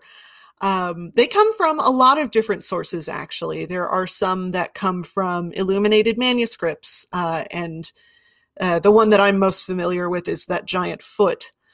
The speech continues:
um, which definitely has its origins in, in sort of marginalia, uh, grotesques,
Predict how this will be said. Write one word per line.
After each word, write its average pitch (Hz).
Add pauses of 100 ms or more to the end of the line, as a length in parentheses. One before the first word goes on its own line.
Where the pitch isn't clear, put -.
(480)
um, 165
which 196
definitely 196
has 175
its 180
origins 170
in, 170
in 180
sort 175
of 170
marginalia, 175
uh, 151
grotesques, -